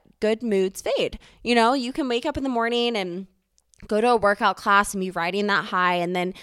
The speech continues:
ten o'clock hits and you're like, "Ugh, oh my gosh, I don't wanna be working anymore. Like, I'm tired. I wanna go home. I wanna do this. Like,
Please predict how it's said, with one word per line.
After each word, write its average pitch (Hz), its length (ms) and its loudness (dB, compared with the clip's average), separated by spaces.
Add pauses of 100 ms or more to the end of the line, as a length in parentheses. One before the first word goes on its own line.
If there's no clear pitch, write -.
(200)
ten 233 200 -2
o'clock 208 360 0
hits 214 240 -4
and 202 100 -6
you're 185 120 -4
like, 185 180 -4
"Ugh, 196 360 -6
oh 202 120 -6
my 196 140 -6
gosh, 165 260 -4
I 180 60 -12
don't 165 120 -10
wanna 165 140 -14
be 165 100 -10
working 240 440 -2
anymore. 196 580 0
Like, 170 220 -4 (480)
I'm 170 160 -10
tired. 214 600 4
I 170 100 -2
wanna 165 180 -8
go 156 140 -6
home. 220 420 -2
I 175 100 -4
wanna 165 220 -8
do 160 180 -10
this. 208 460 0
Like, 165 180 -8